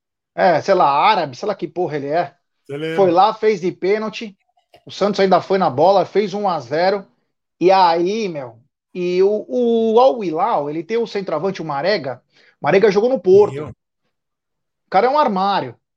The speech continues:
Speaker 1: Ele lembra um
Speaker 2: Armário,
Speaker 1: pouco o
Speaker 2: cara.
Speaker 1: Kleber, Odivan, aquele tamanho, né? E, e o cara muito forte, ganhava todos os duelos. E o, o Léo Pereira sentiu também no começo do jogo.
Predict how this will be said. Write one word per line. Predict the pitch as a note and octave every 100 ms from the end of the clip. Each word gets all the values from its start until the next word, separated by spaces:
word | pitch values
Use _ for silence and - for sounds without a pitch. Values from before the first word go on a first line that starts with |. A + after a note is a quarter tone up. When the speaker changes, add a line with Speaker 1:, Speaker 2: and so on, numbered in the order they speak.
| _ -
Speaker 1:
Ele | G3+
lembra | B3+ C4
um |
Speaker 2:
Armário, | F#3 C#4+
Speaker 1:
pouco | D4+
o | -
Speaker 2:
cara. | A3 A#3+
Speaker 1:
Kleber, | E3 C#3+ D3
Odivan, | F#3+ E3+ C#3+ C#3+ F#3+ A3 D#3 - _ -
aquele | F3 F#3+
tamanho, | F#3 E3 E3 G#3+ E3+
né? | E3 F#3+ - _ _ _ _ -
E, | E3 F3+ F3+ F#3 F#3+ F#3+ G3 A3
e |
o | B3
cara | - G3 D#3+ D#3+ F3+ B3
muito | C4 A#3+ -
forte, | G#3 F#3+ B3+ -
ganhava | E3 F3+ G3+ G3
todos | G#3+ G#3+
os | B3+
duelos. | A3 A#3+ G#3 G3 F3
E | C#4
o, | E4 - _ _ _ _
o | -
Léo | D4+ C4+
Pereira | C4+ G#3 B3
sentiu | B3+ F4+ - F4+
também | - G#3
no | F#3
começo | E3+ D#3+ D#3 D3
do | C3+
jogo. | B2 A2 A2